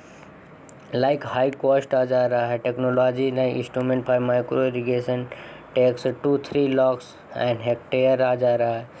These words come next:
Lack of adequate for technology for the own water and water technology missing हो जा रहा है। Water related to the dispute है हमारा बहुत ज़्यादा, अ, ट्रीटी डिस्प्यूट है इंडिया का।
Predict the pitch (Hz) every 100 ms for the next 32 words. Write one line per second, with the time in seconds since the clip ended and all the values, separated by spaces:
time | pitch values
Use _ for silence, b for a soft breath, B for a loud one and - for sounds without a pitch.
0 | B B B 127 147 147 147 139 - -
1 | 127 143 - 143 135 - 127 123 123 131
2 | 127 127 127 139 - 131 123 131 - 131
3 | 143 135 131 127 127 127 - B B B
4 | B 123 127 120 123 127 123 131 123 131
5 | 127 127 120 120 123 123 120 - 123 120
6 | 120 117 117 123 131 127 147 143 - 127
7 | 131 131 131 135 131 143 135 131 131 127
8 | - 131 135 127 127 127 123 123 123 123
9 | 120 - 120 117 117 - B B B B
10 | B 120 120 - 131 131 139 131 120 131
11 | 127 123 120 120 113 127 123 123 123 127